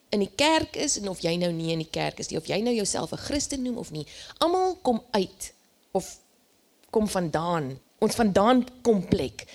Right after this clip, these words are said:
is 'n hinkering na God. Almal. En as ons daai hinkering vasspyker aan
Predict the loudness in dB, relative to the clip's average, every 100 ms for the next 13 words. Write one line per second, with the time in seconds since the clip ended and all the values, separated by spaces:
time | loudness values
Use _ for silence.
0 | -4 -2 0 2 2 2 0 -2 0 -2
1 | -4 -6 -8 -10 -10 -14 -14 _ _ _
2 | _ _ _ _ _ _ _ _ _ -2
3 | 2 2 0 -10 _ _ _ _ _ _
4 | _ _ _ _ _ _ _ -20 -20 -10
5 | 0 2 2 4 4 6 0 0 -2 2
6 | 2 4 4 2 -4 -6 -8 -8 -14 _
7 | _ _ -20 -4 0 2 2 2 2 -2
8 | -2 -4 -4 -2 -6 -8